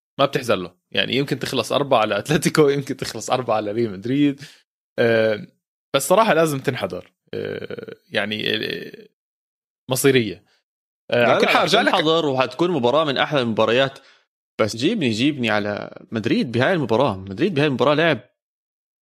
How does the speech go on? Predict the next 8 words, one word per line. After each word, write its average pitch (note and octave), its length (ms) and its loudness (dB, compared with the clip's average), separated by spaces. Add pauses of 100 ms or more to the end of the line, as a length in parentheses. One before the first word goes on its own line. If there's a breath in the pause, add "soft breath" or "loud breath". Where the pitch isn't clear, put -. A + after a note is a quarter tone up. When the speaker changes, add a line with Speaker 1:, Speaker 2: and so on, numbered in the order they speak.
(220)
Speaker 2:
إشي - 200 -2
مش A2 160 -4
طبيعي G#2+ 500 -2
بصراحة. G2+ 540 -8
كانت C3 240 0
مباراة C3+ 220 2
كتير D3+ 220 0
صعبة. C3+ 380 0